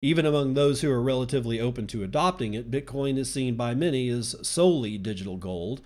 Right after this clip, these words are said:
an enhanced version of the world's most sought-after metal that can be sent and received through the internet while retaining its owner's purchasing power. But many Bitcoiners disagree with the limited view, or with that limited view, and instead envision the peer-to-peer asset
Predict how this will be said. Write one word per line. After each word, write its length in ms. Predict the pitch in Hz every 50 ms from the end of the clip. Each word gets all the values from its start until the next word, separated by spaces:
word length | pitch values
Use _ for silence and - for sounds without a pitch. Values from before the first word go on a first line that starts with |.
| - - - - -
an 140 | 120 120 123
enhanced 480 | 120 110 110 135 143 143 139 123 -
version 340 | 131 131 131 127 120 117 127
of 60 | 123
the 60 | 104 117
world's 360 | 117 123 123 123 120 104 104
most 260 | 117 117 113 - -
sought-after 480 | - 127 120 117 117 110 107 - - 95
metal 380 | 101 127 139 143 147 139 131
that 180 | 117 110 101 -
can 180 | - 127 117
be 120 | 104 107 101
sent 340 | 92 - - 180 175 160 -
and 140 | 143 123
received 580 | 107 98 - - 151 139 135 135 131 131 123 123 - - - - - _ -
through 220 | - 190 220 226
the 180 | 170 147 127 127
internet 420 | 127 127 120 123 127 123 - 98
while 260 | 98 117 123 123 131
retaining 500 | 120 135 131 123 - 123 120 120 120 117
its 180 | 117 110 - - -
owner's 380 | - 113 117 110 110 110 104 -
purchasing 560 | - - 156 143 135 110 90 - 104 95 85
power. 380 | 98 101 90 80 73 67 62 60 - _ _ -
But 300 | 95 101 117 131 147 143
many 240 | 131 113 127 139 -
Bitcoiners 580 | 123 127 131 127 - 123 123 123 135 127 104
disagree 760 | 101 110 120 120 170 143 120 123 123 104 92 90 87 98 113 123 - _ _ - _ _ _ -
with 200 | 113 123 127 127
the 80 | 143
limited 460 | 135 131 143 151 160 160 170 170 139
view, 640 | 120 117 110 104 101 104 107 113 - - 67 - 120 120
or 200 | - 101 90 87
with 420 | 82 85 90 107 101 87 80 92
that 340 | 113 120 135 139 131 - -
limited 440 | 95 98 92 87 87 85 85 80 80
view, 340 | 87 90 87 85 87 98
and 220 | 120 123 120 139 143
instead 480 | 151 147 143 - - - 160 160 156
envision 480 | 165 156 147 123 143 147 139 123 143 139
the 100 | 127 123
peer-to-peer 580 | 123 - 156 151 151 151 143 - 147 139 135 135
asset 640 | - 143 135 143 139 - - 135 120 113 110 -